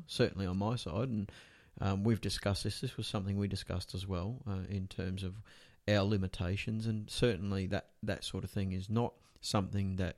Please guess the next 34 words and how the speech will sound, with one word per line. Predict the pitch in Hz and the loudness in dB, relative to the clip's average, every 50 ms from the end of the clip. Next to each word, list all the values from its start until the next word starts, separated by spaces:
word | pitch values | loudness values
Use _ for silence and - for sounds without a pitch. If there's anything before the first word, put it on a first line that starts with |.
| - - | -6 -4
we | 95 98 104 104 101 | 0 4 4 4 4
believe | 90 101 95 95 90 90 92 90 90 | 2 0 -4 -4 -2 -2 -2 -4 -4
we're | 95 95 92 90 92 - _ _ _ _ _ _ _ _ _ _ | -4 -2 -2 -2 -4 -6 _ _ _ _ _ _ _ _ _ _
up | - - 80 - - | -8 -8 -8 -8 -12
to, | - - 92 87 87 87 90 - _ _ _ _ _ _ _ _ _ - | -10 -6 -4 -2 -2 -2 -4 -8 _ _ _ _ _ _ _ _ _ -8
certainly | - - - 185 131 117 107 | -2 0 2 2 2 2 0
right | 95 98 90 73 - 92 | 0 0 -2 -2 -2 -2
now | 104 113 98 98 101 | 0 0 0 0 0
and | 101 101 | -2 -2
possibly | - - 147 - - 95 92 92 95 | -2 -6 -6 -6 -6 -2 0 2 4
never, | 101 107 95 - - - - - - - - - - _ _ - _ _ _ _ _ _ _ - | 4 4 4 2 -2 -6 -8 -10 -16 -20 -20 -20 -20 _ _ -20 _ _ _ _ _ _ _ -6
right? | 107 123 135 - - - - - - - - - - 110 | -4 -4 -6 -6 -10 -16 -18 -18 -18 -20 -18 -4 2 6
Um, | 135 143 143 143 135 127 | 6 6 8 6 4 2
so, | - - - 135 131 127 127 127 123 123 120 110 - _ _ _ _ _ _ _ _ - - - | 0 2 4 4 6 6 4 4 2 0 -2 -4 -8 _ _ _ _ _ _ _ _ -20 -8 -2
you | 139 143 | 0 2
know, | 123 107 101 104 - - - _ | 2 2 2 0 -4 -10 -10 _
but, | - 127 - - - - | -6 -6 -6 -6 -2 0
uh, | 131 127 123 120 113 101 101 | 2 4 4 4 2 0 2
meeting | 120 127 143 160 165 143 127 | 2 4 4 4 4 2 4
a | 117 | 4
nice | 113 107 104 104 104 - | 4 4 2 0 0 -2
couple | - - - - - - 76 76 - | -4 -6 -6 -6 -6 -10 -10 -10 -10
or, | - 101 101 98 - - 95 98 | -8 -8 -6 -6 -6 -4 -4 -4
or, | 95 - | -4 -4
again, | - 107 98 101 98 98 95 92 95 - - - _ _ _ _ - | -4 -2 0 0 0 0 0 -2 -4 -6 -12 -18 _ _ _ _ -6
a | 110 | -6
few | - - - 101 101 120 | -6 -2 2 4 6 6
nice | 147 - 92 101 - - | 6 4 2 0 -2 -2
couples, | - - - - - 104 113 104 | -4 -6 -6 -6 -8 -8 -6 -4
you | 101 98 | -4 -2
start | - - 156 156 151 | 0 0 0 0 0
to | 131 110 | -2 -4
think | - 117 113 - 104 | -2 -2 -2 -2 -4
about, | 101 98 95 104 - | -6 -6 -6 -8 -8